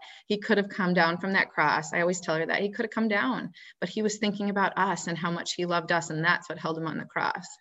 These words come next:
And so that's one of the basics. And then the other basic is, "Praise be to God, the Father of our Lord Jesus Christ. In his great mercy, he has given us new birth into a living hope through the resurrection of Jesus Christ from the dead."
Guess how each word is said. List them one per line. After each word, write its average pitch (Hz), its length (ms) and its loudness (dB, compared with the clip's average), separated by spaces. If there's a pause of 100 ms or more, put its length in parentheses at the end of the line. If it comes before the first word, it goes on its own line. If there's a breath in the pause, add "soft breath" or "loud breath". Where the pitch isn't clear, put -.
(380 loud breath)
And 175 120 2
so 180 120 2
that's 190 280 2
one 165 120 -2
of 156 40 -4
the 160 60 -2
basics. - 640 -8 (600 loud breath)
And 190 180 4
then 196 120 6
the 190 100 4
other 196 180 8
basic 165 440 6
is, 156 360 2
"Praise 233 540 8 (240 loud breath)
be 220 100 4
to 220 100 6
God, 165 440 6
the 165 60 -6
Father 165 380 2
of 160 120 0
our 156 120 4
Lord 175 340 4
Jesus 175 340 -2
Christ. 139 560 0 (160)
In 170 60 -2
his 160 160 -2
great 180 260 6
mercy, 156 420 0
he 156 140 -2
has 151 160 0
given 170 240 2
us 156 200 -2
new 180 200 0
birth 147 380 4 (120)
into 160 260 -4
a - 20 -2
living 160 340 0
hope 147 340 -2
through 156 140 -4
the 156 100 -4
resurrection 151 640 -2
of 143 120 -6
Jesus 139 320 -6
Christ 147 300 -10
from 151 120 -4
the 147 100 -6
dead." 147 300 -6